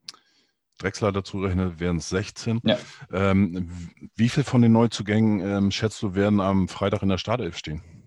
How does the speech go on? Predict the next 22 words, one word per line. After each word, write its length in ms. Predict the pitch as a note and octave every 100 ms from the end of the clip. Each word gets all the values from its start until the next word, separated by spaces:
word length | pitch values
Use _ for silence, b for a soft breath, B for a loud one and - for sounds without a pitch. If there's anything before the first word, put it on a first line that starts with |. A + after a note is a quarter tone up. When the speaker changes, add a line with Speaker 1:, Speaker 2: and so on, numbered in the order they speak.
| _ _ _ B B B B B -
Speaker 2:
Äh, 60 |
eine 300 | A2 A2 G#2+
ganze 260 | A#2 C3 G#2+
Menge. 380 | B2 G#2+ G#2+ -
Also, 440 | F#2+ G2 F#2+ F2+
ähm, 760 | E2 F2 F#2 F#2+ F#2+ F#2+ F#2 F#2+ _
boah, 300 | - G2+ G2+ -
jetzt 380 | G2 - -
nur 180 | - A2
mal 80 | A2+
aus 120 | G2
dem 100 | G#2+
Kopf 180 | A2+ C3+
gerechnet, 560 | A2+ G2 F#2+ - F2+ -
äh, 160 | F#2
fangen 220 | - G2+
Speaker 1:
Gut. 100 | G2+
Speaker 2:
wir 60 | G3+
von 140 | G2
hinten 220 | G2+ F#2 F#2+
an. 340 | G#2 G#2 F#2+
Ähm, 600 | F2+ F2+ F2+ F2 E2+ E2